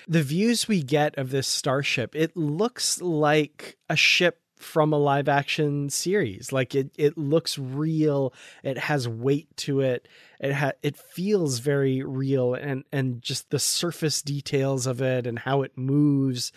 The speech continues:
and that kind of thing. Like, this didn't feel like a cartoon. It did not feel like an animated adventure. And by the end of this episode,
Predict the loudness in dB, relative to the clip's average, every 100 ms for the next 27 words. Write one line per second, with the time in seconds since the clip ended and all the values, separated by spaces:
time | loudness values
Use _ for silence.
0 | -18 -20 -4 0 0 -2 -4 -4 -4 -2
1 | -4 -2 -4 -2 -2 2 0 0 -6 -10
2 | -8 0 2 2 2 -2 -4 -8 -4 -4
3 | -4 -4 -4 -4 -8 -8 -6 -2 -2 -4
4 | -14 -6 -2 0 0 -4 -10 -20 -20 _
5 | -2 0 -2 -2 -2 -2 -2 -2 -4 -4
6 | -4 -4 -4 -2 2 0 2 0 0 2
7 | 0 2 -2 0 0 0 0